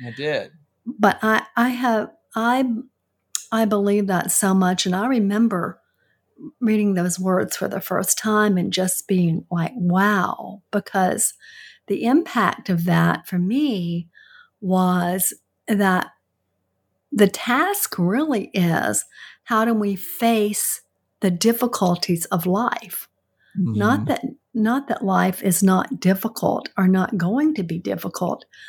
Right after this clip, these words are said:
Speaker 2: but how do we deal with the difficulties when they come along?
Speaker 1: Yeah. Um, it's funny. Dan actually said something to me this weekend that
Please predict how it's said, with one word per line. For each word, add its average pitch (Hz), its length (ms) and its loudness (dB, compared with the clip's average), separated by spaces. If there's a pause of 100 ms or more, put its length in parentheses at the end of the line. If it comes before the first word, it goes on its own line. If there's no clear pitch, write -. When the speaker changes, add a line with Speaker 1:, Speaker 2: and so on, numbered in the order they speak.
(280)
Speaker 2:
but - 180 2
how 214 320 0
do 220 140 0
we 190 200 2
deal 202 560 0
with 180 280 0
the 170 80 0
difficulties 170 960 0
when 170 100 4
they 165 140 4
come 165 240 0
along? 156 560 -2 (1120)
Speaker 1:
Yeah. 104 300 -6 (1400)
Um, 117 560 -2 (600)
it's 160 140 -8
funny. 196 400 -4
Dan 175 300 -2
actually 147 300 0
said 123 180 0
something 117 240 0
to 113 60 2
me 110 120 2
this 104 200 -2
weekend 113 360 0
that 95 120 -2